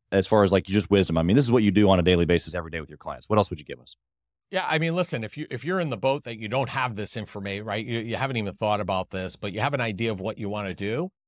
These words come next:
Speaker 2: what I would suggest is after you're done listening to this show, carve out fifteen minutes and jot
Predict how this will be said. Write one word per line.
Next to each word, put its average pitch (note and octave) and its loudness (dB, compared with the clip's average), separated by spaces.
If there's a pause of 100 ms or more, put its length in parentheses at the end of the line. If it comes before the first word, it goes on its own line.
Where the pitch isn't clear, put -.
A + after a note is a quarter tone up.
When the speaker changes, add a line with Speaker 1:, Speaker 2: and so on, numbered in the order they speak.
(140)
Speaker 2:
what A#2+ 2
I D3 6
would E3 0
suggest A#2+ -6
is A#2 -6
after C#3+ 0
you're A#2+ -4
done A2 -4
listening A#2 -6
to A2+ -6
this G2+ -8
show, A#2+ -2 (400)
carve D#3 2
out C3 0 (160)
fifteen A#2+ -4
minutes G2+ -8
and G2 -10
jot A#2+ 0